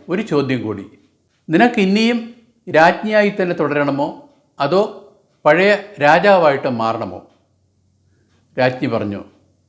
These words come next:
"ദേവരാജൻ, എനിക്ക് സ്ത്രീയായി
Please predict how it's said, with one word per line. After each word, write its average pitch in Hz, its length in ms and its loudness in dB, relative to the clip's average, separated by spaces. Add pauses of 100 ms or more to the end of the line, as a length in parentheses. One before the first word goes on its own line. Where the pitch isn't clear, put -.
(640)
"ദേവരാജൻ, 127 600 2 (460)
എനിക്ക് 143 540 -8 (300)
സ്ത്രീയായി 170 580 0